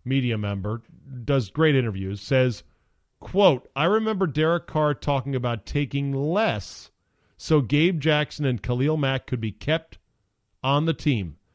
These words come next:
Said so in his signing press conference. Carr just found out that that notion should never be a consideration again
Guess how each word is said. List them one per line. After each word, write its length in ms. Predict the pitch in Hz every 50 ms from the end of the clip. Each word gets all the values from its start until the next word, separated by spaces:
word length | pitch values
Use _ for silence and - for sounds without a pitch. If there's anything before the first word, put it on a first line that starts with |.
| _ _ _ _
Said 400 | - - - - 175 196 196 180
so 420 | - - - 190 190 202 208 202 202
in 140 | 156 147 139
his 180 | 127 123 110 -
signing 640 | - - - 156 151 165 175 180 180 185 185 180 156 - _ _ _ _ _ _ _ _ _ _ _ _ -
press 260 | - 175 170 135 -
conference. 720 | - - 135 120 110 90 - - 98 82 - - - - _ _ _ _ _ _ _ _ _ _ _ _ _ _ _ _ _ _ _ _ _ _
Carr 220 | - 143 151 165 170
just 200 | 156 147 135 -
found 220 | - 143 143 135
out 140 | 135 139 131
that 140 | 131 113 107
that 180 | 123 131 139
notion 340 | 135 135 139 131 - 131 120
should 260 | 104 - - 120 110
never 440 | 110 113 123 135 156 170 170 135 123
be 180 | 110 101 107 104
a 40 | 101
consideration 720 | - 104 104 98 - 127 120 120 120 117 110 - - 117
again 360 | 110 101 107 107 104 101 101